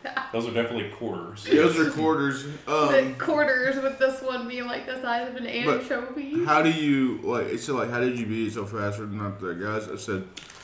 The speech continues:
Speaker 3: you can get lost playing this damn game in terms of, like, you go down a well or something or just do something for hours and you're just like, "Well, it's twelve o'clock at night now.
Speaker 2: Mm-hmm.
Speaker 3: All right, I can stay up a little longer."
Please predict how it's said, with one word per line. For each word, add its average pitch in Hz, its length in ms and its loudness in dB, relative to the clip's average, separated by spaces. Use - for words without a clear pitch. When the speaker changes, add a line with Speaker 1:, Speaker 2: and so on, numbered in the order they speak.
Speaker 3:
you 139 160 -2
can 180 240 4
get 143 260 6
lost 104 600 0
playing 92 680 -2
this 92 200 -4
damn 87 380 -4
game 82 400 -6
in 98 200 -4
terms 104 320 -4
of, 92 80 -2
like, 87 220 -4
you 104 100 -2
go 104 260 2
down 104 500 -2
a 78 80 -6
well 90 520 -2
or 101 100 -8
something 92 440 -6
or 80 280 -6
just 107 180 -4
do 107 120 2
something 98 300 -6
for 92 240 -10
hours 90 440 -2
and 98 100 -4
you're 92 80 -6
just 92 140 -10
like, 85 180 -6
"Well, 90 340 -2
it's 120 260 0
twelve 92 280 -2
o'clock 80 240 -8
at 123 140 -2
night 131 320 0
now. 64 260 -10
Speaker 2:
Mm-hmm. 104 380 -10
Speaker 3:
All 131 120 2
right, 110 180 2
I - 40 -2
can 151 100 -8
stay 123 260 0
up 98 80 -4
a 90 40 -8
little 78 280 -4
longer." 78 400 -8